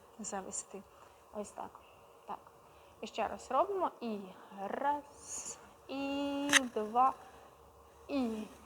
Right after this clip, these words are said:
три, і коліно завести одразу. Чотири. Робимо до цього місця із самого початку. Готові. Три і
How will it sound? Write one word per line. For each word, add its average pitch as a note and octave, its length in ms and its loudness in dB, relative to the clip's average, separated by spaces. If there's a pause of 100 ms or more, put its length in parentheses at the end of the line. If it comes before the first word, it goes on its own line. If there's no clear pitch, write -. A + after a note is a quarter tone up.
(320)
три, D4+ 340 6 (680)
і C#4+ 280 2 (320)
коліно A3+ 500 6
завести F#3+ 600 -6
одразу. - 440 -10 (160)
Чотири. - 480 -2 (960)
Робимо D4 420 4
до C4+ 180 2
цього A3+ 300 -4
місця C4+ 480 -2
із C4+ 140 -6
самого B3+ 420 0
початку. - 640 0 (520)
Готові. G3+ 420 -2 (100)
Три C#4+ 440 0 (280)
і C4 200 0